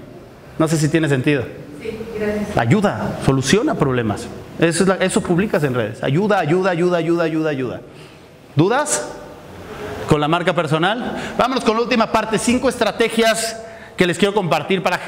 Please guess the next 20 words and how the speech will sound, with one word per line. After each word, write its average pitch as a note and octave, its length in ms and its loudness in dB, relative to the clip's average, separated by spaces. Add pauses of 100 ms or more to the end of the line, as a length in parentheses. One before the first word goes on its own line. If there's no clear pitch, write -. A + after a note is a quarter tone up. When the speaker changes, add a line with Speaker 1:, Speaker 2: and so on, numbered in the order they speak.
(180)
Speaker 1:
para D#3+ 200 2
ganar E3 420 0
en F3 100 -2
la D3+ 120 -4
era D#3 200 -4
post-covid, B2 400 -8 (400)
¿no? D#3+ 160 0
Si F3+ 120 0
hacemos A#3 420 0
esto A#3 260 2
en G#3+ 60 0
la F3+ 120 4
era F#3 160 0
post-covid, F#3+ 480 -2
vamos E3+ 320 -2
a D3 40 -2
ganar. B2+ 280 -4 (800)
Cinco, D3+ 520 2
un D#3 100 4
resumen. F3+ 420 2